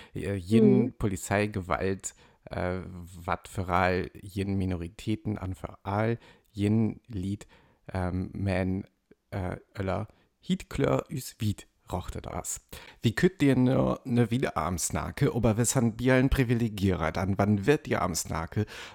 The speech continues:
Speaker 1: da warnt det Stem von Dönnern, wat tatsächlich der Fan betrabt san. An so wurde auch ei beder, aber wir da will er Lied üt klammere. Die Auer Welf, die go ei Fälle am Snake,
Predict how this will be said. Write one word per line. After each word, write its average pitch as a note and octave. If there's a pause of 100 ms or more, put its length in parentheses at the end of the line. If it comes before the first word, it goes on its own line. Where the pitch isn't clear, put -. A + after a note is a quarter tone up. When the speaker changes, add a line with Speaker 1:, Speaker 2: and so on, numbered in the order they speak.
Speaker 1:
da A2
warnt F#2
det A2+
Stem G2
von G2
Dönnern, G#2
wat F2+
tatsächlich F2+
der F2+
Fan F#2
betrabt G#2
san. D#2+ (300)
An G2
so G#2
wurde G#2+ (280)
auch - (100)
ei F2+
beder, D#2+ (160)
aber F#2+
wir G2+
da G2
will G2+
er G2
Lied F#2+ (200)
üt -
klammere. - (480)
Die B2
Auer A#2+
Welf, B2+
die C3
go A#2+
ei G#2+
Fälle A#2+
am G#2+
Snake, G#2+